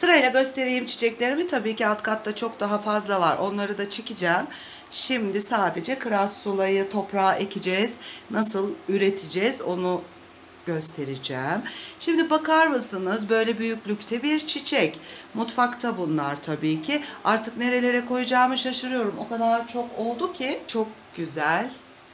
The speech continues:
bir çiçeğim var burada da. Yeşil yapraklı bitkileri de çok seviyorum. İşte bakın bir tane açmış.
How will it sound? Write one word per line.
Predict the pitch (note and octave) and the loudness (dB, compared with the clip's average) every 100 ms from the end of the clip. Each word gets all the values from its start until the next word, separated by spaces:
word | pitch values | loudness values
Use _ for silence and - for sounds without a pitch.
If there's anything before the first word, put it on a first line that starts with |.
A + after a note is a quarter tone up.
| - - - - - | -20 -20 -20 -16 -2
bir | G3+ B3+ | 0 0
çiçeğim | - - A3+ A3+ G#3+ F#3+ | -2 -4 -2 -2 -2 0
var | E3 D#3+ D#3 | 0 0 -2
burada | D#3+ D#3 D#3 D#3 | -4 -4 -6 -6
da. | D#3 D#3+ F#3+ C4 - - - - | -2 0 0 -2 -8 -18 -12 -4
Yeşil | A3 A3+ A3 | -4 -2 0
yapraklı | A3 A3+ A3 A3 | 0 0 -2 -4
bitkileri | A3 - G#3+ A3 G#3+ | -6 -6 -2 0 0
de | A3+ | -2
çok | A#3 A3+ | -2 -2
seviyorum. | A3 G#3 G#3+ G#3+ G#3 G#3+ G#3 E3+ - | 0 2 4 4 4 4 2 -2 -4
İşte | A3 - B3 B3 | -2 -2 -2 -2
bakın | B3 A#3+ A#3 A#3+ - - - - - | -4 -4 -4 -6 -10 -18 -20 -14 -4
bir | B3 A#3+ | -2 -2
tane | A#3+ A3+ A3 A3+ A3+ - | 0 2 2 2 0 0
açmış. | G#3 G#3+ F3+ F3 G3 - - | -2 -2 -4 -2 -2 -2 -6